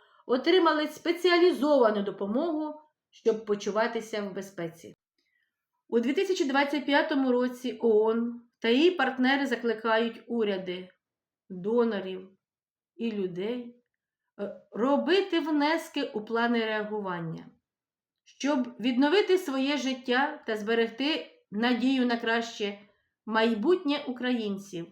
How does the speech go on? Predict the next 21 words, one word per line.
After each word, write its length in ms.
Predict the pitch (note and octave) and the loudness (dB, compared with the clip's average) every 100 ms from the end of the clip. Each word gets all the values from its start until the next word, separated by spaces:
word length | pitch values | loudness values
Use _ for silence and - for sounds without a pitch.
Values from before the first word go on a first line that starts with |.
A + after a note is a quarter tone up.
| _ _ | _ _
як 320 | G3+ A3 G3 | -4 -2 -2
вдома, 500 | F3+ F3+ C#4+ D4 C#4 | -6 -2 -2 0 -2
так 280 | C#4 G#3 G#3 | -2 -8 -6
і 40 | |
за 100 | G3+ | -8
кордоном, 680 | G3 G3 G3 F#3 F3 D3+ C#3 _ _ _ _ _ _ _ | -6 -8 -8 -8 -8 -10 -12 _ _ _ _ _ _ _
потребують 800 | A#3 A3+ A#3+ A#3+ B3+ E4 D#4 - | -6 2 4 6 6 6 4 -2
підтримки 800 | B3+ - A#3 B3 B3 A#3 A3+ - | -4 2 4 4 0 0 -2 -6
світу. 540 | - F#3 F3 D#3+ - - _ _ _ _ _ _ _ _ _ _ _ - | -10 -8 -6 -8 -14 -20 _ _ _ _ _ _ _ _ _ _ _ -10
Використовуючи 840 | A#3 D4 E4 G4+ G4 G4 F#4 F4 | -2 0 2 4 6 4 6 4
різні 360 | D#4 E4 D#4 | 6 2 2
ресурси, 760 | D4+ D4+ C4 A#3+ A3 - G3 G3+ - _ _ _ _ _ _ _ _ | 0 -2 -2 -2 -2 -6 -10 -10 -16 _ _ _ _ _ _ _ _
ситуація 680 | _ A3 B3+ D#4+ G4+ - D4+ | _ -6 2 4 2 2 0
в 100 | C#4+ | 0
Україні, 800 | C4 C4 A#3+ A#3+ A3+ A3 A#3 - _ _ _ | -2 -2 0 0 -2 -6 -12 -18 _ _ _
регіональний 560 | G3 G#3 A3+ C4 C4 | -6 -2 0 2 2
план 260 | B3+ A#3+ B3 | 0 0 2
реагування 600 | A#3 A3 A3 A3 B3 A#3+ | 0 -2 -2 0 0 0
на 360 | A3+ G#3+ - _ _ | 0 -2 -6 _ _
проблеми 420 | A3 G3+ A3+ G#3+ | -6 -4 -4 -4
біженців. 680 | F#3 G3 F#3+ F#3 - F#3 | -6 -8 -10 -14 -14 -18